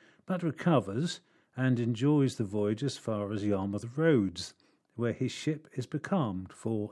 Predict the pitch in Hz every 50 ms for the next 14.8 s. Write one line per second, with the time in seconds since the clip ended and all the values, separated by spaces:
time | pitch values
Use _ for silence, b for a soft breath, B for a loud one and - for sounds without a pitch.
0 | - 123 107 110 113 - - 123 123 120 110 98 87 80 - - - - - _
1 | _ _ _ _ _ _ _ _ _ _ _ _ _ _ _ _ _ _ _ _
2 | _ _ _ - 151 139 - 170 160 143 143 139 139 135 - 131 127 135 123 -
3 | - 135 120 123 117 117 131 - - 175 180 185 170 - 123 101 107 95 - 117
4 | 107 104 - - 120 110 - 131 127 - - 156 151 151 147 131 107 107 90 90
5 | 87 78 _ _ _ _ _ _ _ _ _ _ _ _ _ _ _ _ _ -
6 | 143 147 156 185 208 196 185 190 185 165 180 175 170 170 - - 180 143 117 -
7 | - - - 135 120 110 - - - - 139 139 147 147 139 151 143 - - 143
8 | 135 139 135 - - 151 - - - - - 151 151 160 156 151 - - - _
9 | - - 208 180 - - 123 117 104 98 98 - - - - - 117 117 127 -
10 | 139 127 139 143 151 139 - - 156 143 123 - 104 110 110 107 120 127 - -
11 | - - 147 147 127 104 95 90 90 87 _ b b b b b b b b b
12 | b b b 143 160 185 180 - - - _ _ - 139 139 135 135 139 151 160
13 | 156 151 151 151 156 139 127 131 131 135 143 143 147 147 165 139 107 143 147 123
14 | 135 123 139 151 135 - - - 135 127 110 95 90 95 95 -